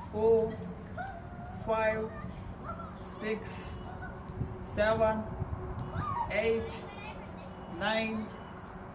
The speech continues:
టెన్. ఇప్పుడు ఎక్సర్సైజ్ చేంజ్ చేసుకుందాం. ఇప్పుడు చేయబోయే ఎక్సర్సైజ్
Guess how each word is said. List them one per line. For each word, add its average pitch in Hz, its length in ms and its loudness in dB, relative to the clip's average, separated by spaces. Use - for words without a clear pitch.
టెన్. 240 220 4
ఇప్పుడు 247 220 8
ఎక్సర్సైజ్ 226 400 0
చేంజ్ 220 200 8
చేసుకుందాం. - 340 6
ఇప్పుడు - 200 8
చేయబోయే 226 320 6
ఎక్సర్సైజ్ 226 280 2